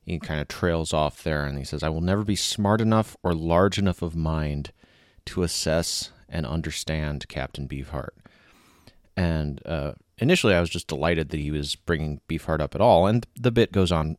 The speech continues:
on from there. And it, for anyone listening to this who hasn't checked out Marc Maron's specials, they're, they're definitely worth your time. Uh, but what I particularly liked about it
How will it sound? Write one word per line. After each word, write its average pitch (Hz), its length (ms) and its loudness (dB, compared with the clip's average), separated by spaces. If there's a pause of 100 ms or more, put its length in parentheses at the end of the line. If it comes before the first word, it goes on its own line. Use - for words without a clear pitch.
on 76 220 -4
from 73 200 -8
there. 73 420 -4
And 76 420 -6 (100)
it, - 200 -10 (220)
for - 180 0
anyone 85 280 2
listening 80 320 -2
to 78 60 -4
this 73 100 -4
who 82 80 2
hasn't 110 260 4
checked 80 260 -2
out 76 240 0 (360)
Marc - 180 -4
Maron's 67 260 -8
specials, 67 400 -8
they're, 69 200 -8 (160)
they're 80 260 -2
definitely 78 360 -4
worth 73 200 -4
your - 100 -14
time. 80 360 -2 (840)
Uh, 90 280 0 (480)
but 104 240 4
what 113 180 4
I 110 80 6
particularly 104 500 0
liked 87 300 2
about 71 300 -4
it 69 180 -6